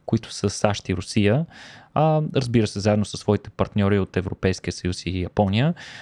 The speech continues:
а, започват все повече да дават признаци, че разходите по поддръжката й в този късен етап на нейната експлоатация, когато е толкова стара, вече значително надвишават техните възможности и предвиждания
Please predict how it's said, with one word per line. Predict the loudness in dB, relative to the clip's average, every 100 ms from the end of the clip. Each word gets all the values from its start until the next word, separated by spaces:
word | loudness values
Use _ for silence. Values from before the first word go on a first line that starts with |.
| -10 -2
а, | 2 4 2 2
започват | -2 0 0 -2 -4
все | -2
повече | 2 2 2 -2
да | -2
дават | 0 2 4 4
признаци, | 2 -2 2 0 0 0 0 0 -2
че | -4 2 4 4 4 4 2 2 2 0 -2 -8 -20 -20 -20 -20 -20 -20 -20 _ _ 0
разходите | 2 4 2 0 0 0 2 2 2 0 0
по | 0
поддръжката | 0 0 2 2 0 -2 2 2
й | 2 2 0 -2 -2
в | -2 -6 _
този | 2 2 0 -2 -2 -4
късен | -4 -2 -2
етап | 0 0 0
на | 2
нейната | 2 2 0 -4
експлоатация, | -4 -6 -4 -6 -6 -6
когато | -4 -4 -4
е |
толкова | -4 -4 -6
стара, | -4 0 0 0
вече | -2 -2
значително | -6 -6 -6 -2 0 2
надвишават | 2 0 0 2 2 2
техните | 0 0 0
възможности | 0 2 2 2 -2 -2 -4
и |
предвиждания | -2 -2 -2 -2 -2 0